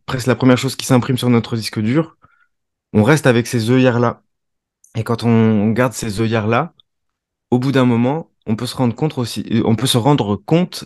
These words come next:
et se rencontrer à l'endroit où, euh, ça finit par ne plus suivre l'évolution de notre être qui grandit en expérience, en taille, en autonomie. Et en, euh,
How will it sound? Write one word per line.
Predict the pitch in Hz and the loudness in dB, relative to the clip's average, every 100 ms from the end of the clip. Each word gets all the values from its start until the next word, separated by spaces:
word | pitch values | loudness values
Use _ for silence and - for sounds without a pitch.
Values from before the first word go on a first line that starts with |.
| - | -6
et | 101 | -6
se | - | 0
rencontrer | 95 95 127 - 101 - 147 - - - - - | 0 4 2 2 0 0 -4 -4 -14 -20 -16 -4
à | 113 | 0
l'endroit | 110 110 107 104 135 151 - | 2 2 0 2 0 0 -6
où, | 117 147 143 - | -4 -2 -2 -2
euh, | 98 | -4
ça | 101 107 | -4 -6
finit | - 120 135 | 0 2 2
par | - 127 135 - _ - - | 2 0 0 -6 _ -12 2
ne | 120 | 2
plus | 120 143 147 | 2 -2 -6
suivre | - 160 160 135 | -6 -2 0 2
l'évolution | 127 117 120 120 156 151 113 92 87 - _ | 2 2 -2 -2 -2 -2 -2 -10 -18 -20 _
de | - 113 | 0 2
notre | 113 107 - | 2 0 -2
être | 147 - - | -4 -6 -10
qui | 104 | -6
grandit | 101 120 123 151 160 _ _ - | 2 2 2 -2 -6 _ _ -2
en | 113 | 0
expérience, | 110 - 113 113 131 151 - - | 0 -4 -4 -2 -2 -2 -8 -10
en | 110 | -8
taille, | 101 127 135 127 113 - - | -2 0 0 0 -6 -14 -6
en | 113 113 | 2 4
autonomie. | 113 120 113 120 156 _ _ _ _ | 4 2 2 2 0 _ _ _ _
Et | 104 107 104 - | -4 -2 -2 0
en, | 120 | 0
euh, | 120 117 113 113 | 0 -2 0 0